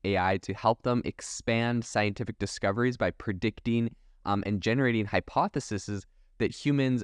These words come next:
might not have considered. So the idea behind these is that they were, um, essentially the researchers built these models that generated scientifically promising, quote unquote, "alien" hypotheses that would be very unlikely for an actual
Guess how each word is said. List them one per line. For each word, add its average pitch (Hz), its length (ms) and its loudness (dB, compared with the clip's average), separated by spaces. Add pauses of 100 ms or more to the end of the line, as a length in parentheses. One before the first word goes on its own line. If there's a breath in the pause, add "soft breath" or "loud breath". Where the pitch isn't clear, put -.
(100)
might 98 300 0
not 101 220 0
have 95 320 -2
considered. 95 720 -2
So 110 320 2 (260)
the 120 140 0
idea 117 400 0
behind 107 400 0
these 104 420 -2
is 98 220 -2
that 95 240 0
they 98 200 0
were, 98 420 0 (260)
um, 90 480 0 (160)
essentially 127 440 -2
the 107 120 -2
researchers 110 580 0
built 113 360 2
these 95 220 0
models 95 460 2
that - 100 -2
generated 95 420 0
scientifically 98 720 -2
promising, 95 760 0
quote 104 220 2
unquote, 90 300 -2 (160)
"alien" 113 500 0
hypotheses 143 960 -4
that 123 140 4
would 117 140 0
be 113 140 0
very 117 340 2
unlikely 107 580 0
for 107 260 -2
an 104 80 0
actual 98 600 -2